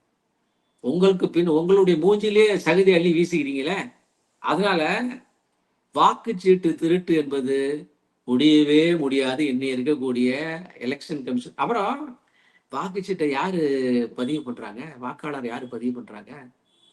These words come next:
மாநில அரசாங்கம். தேர்தல் கமிஷன்ல வேலை பார்க்குற மொத்த உறுப்பினர்கள் ஐநூறுக்கு பக்கம் தான். என்டையர் ஸ்டேட், என்டையர் இந்தியா. அவங்களால என்ன பண்ண முடியும்? நீங்க கொடுக்குற விஷயங்களை வாங்கி ஸ்க்ரூட்டனைஸ் பண்ணி உள்ளார தூக்கி போட்டு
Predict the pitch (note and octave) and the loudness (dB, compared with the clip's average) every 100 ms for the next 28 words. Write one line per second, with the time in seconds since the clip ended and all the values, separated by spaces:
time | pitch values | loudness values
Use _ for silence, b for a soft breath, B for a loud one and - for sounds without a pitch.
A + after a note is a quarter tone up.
0 | _ _ G2 B2+ F3 G#3 D#3 A#2+ - G#2 | _ _ -6 -6 -4 -6 -6 -6 -8 -12
1 | F#2 F2+ - _ - C3 F#3 F#3 F#3 E3 | -12 -14 -20 _ 0 4 6 6 4 4
2 | D3+ - C#3+ C3+ B2 D#3 D3+ C#3 C3 A#2+ | 0 0 -2 0 2 2 0 0 0 -2
3 | B2 D#3+ C#3 C3 C3+ B2+ C3+ C#3 A#2+ B2+ | 0 2 2 0 -2 -2 0 0 2 0
4 | A#2+ A2+ B2 A#2+ A2 G2+ - _ _ _ | 0 -2 -4 -6 -8 -12 -14 _ _ _
5 | _ _ - _ - A#2+ A#2+ B2 D3 B2+ | _ _ -20 _ -6 -2 -2 0 2 2
6 | B2 - A#2+ G2+ - A#2 B2 C3+ C3 A#2 | 0 -4 -2 -2 -6 -6 0 2 2 2
7 | A#2+ B2 G2+ F2 - _ _ _ _ _ | 2 2 2 -4 -16 _ _ _ _ _
8 | _ _ _ _ _ _ - B2+ F#3 G#3 | _ _ _ _ _ _ -2 0 2 4
9 | A3+ F#3 G3+ E3+ C#3+ A#2+ G#2+ A2+ C3+ B2+ | 4 4 2 0 -2 -2 -4 -2 -2 2
10 | F3+ F#3+ E3 C#3 B2 E3 D3+ C3+ C#3 E3 | 4 6 4 2 -2 0 0 0 0 0
11 | F#3 D#3 E3 D#3 C#3+ - C3+ F3 D3 C#3+ | -2 -2 0 -2 -4 -6 -8 -4 -2 -2
12 | B2+ B2 B2 C3 | -4 -4 -4 -6